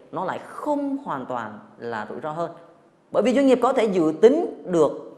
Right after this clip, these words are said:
các cái biến động tỷ giá ước tính được các cái biến động tỷ giá trên thị trường. Và khi họ có thể dự tính được các cái biến động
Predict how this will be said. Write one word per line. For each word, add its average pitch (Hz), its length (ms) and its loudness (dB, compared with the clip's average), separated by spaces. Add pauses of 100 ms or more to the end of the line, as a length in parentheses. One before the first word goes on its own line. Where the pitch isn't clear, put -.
(220)
các 190 140 -6
cái 240 80 -2
biến 254 240 4
động 139 220 0
tỷ 135 100 -6
giá 147 320 -2 (240)
ước 294 240 -4
tính 294 140 0
được 196 160 2
các 175 120 -6
cái 233 80 -6
biến 214 220 -2
động 120 280 -6
tỷ 127 80 -6
giá 147 280 -6 (840)
trên 185 120 -2
thị 156 100 -4
trường. 147 300 -2 (360)
Và 147 80 -6
khi 269 100 -4
họ 202 180 0
có 220 100 -2
thể 160 220 -2 (120)
dự 135 200 -4
tính 208 100 -2
được 202 120 -2
các 175 100 -6
cái 214 80 -8
biến 202 180 -4
động 127 140 2